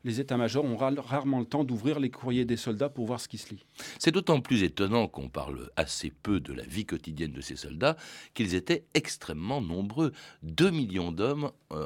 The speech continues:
Speaker 2: en dix ans.
Speaker 1: C'est ça, deux millions d'hommes sous le Premier Empire, pour la période en gros dix-huit cents, dix-huit cent quinze. Et si on prend la Révolution, parce que l'Empire et la Révolution, c'est, c'est difficilement, euh, dissociable, il y a à peu près, euh,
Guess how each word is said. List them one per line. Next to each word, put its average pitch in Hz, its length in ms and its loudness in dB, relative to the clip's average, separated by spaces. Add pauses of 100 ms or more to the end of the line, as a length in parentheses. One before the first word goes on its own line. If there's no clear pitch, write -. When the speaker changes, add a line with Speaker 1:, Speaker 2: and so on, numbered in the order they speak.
Speaker 2:
en 117 140 0
dix 110 280 -4
ans. 120 280 0
Speaker 1:
C'est 139 160 -2
ça, 120 180 -2
deux 117 140 2
millions 160 320 4
d'hommes 151 260 4
sous 151 220 -4
le 135 60 -4
Premier 135 320 6
Empire, 139 480 0 (180)
pour 131 100 -2
la 117 140 2
période 127 320 -2
en 117 100 2
gros 120 260 2
dix-huit 123 360 -6
cents, 127 240 -2
dix-huit 113 300 -4
cent 113 180 -2
quinze. 156 400 -2 (480)
Et 120 80 0
si - 120 0
on 160 80 4
prend 139 160 -2
la 131 120 2
Révolution, 131 640 0
parce 107 200 -10
que 117 120 -6
l'Empire 120 400 -2
et 113 40 -2
la 107 120 -4
Révolution, 113 580 -6
c'est, - 220 -10 (380)
c'est 104 200 -8
difficilement, 131 1000 2
euh, 101 280 2 (360)
dissociable, 123 920 0
il 131 60 -2
y 123 100 4
a 123 60 4
à 120 40 4
peu 123 160 -2
près, 143 460 2
euh, 110 460 2